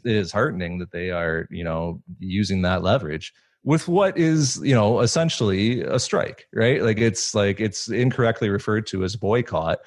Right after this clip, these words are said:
It's essentially a strike. Like, it's, it's workers refusing to provide labor in response to a grievance, right? And it's like, it's a societal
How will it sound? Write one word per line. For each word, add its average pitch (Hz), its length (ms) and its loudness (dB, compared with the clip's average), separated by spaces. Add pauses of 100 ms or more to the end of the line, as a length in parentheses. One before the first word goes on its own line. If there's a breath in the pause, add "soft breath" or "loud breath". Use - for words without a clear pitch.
(220 soft breath)
It's 113 260 -2
essentially 135 400 0
a 120 40 2
strike. 107 380 0
Like, 92 180 -2
it's, 95 180 -4
it's 104 260 -4
workers 107 800 2 (360 loud breath)
refusing 110 800 4
to 101 580 2 (180)
provide 101 640 2
labor 95 680 0 (440 soft breath)
in 107 160 2
response 95 560 0
to 123 160 0
a 139 40 4
grievance, - 640 0
right? 143 320 2
And 120 100 2
it's 120 220 0
like, 113 160 4
it's 113 100 0
a 117 80 0
societal 104 800 -2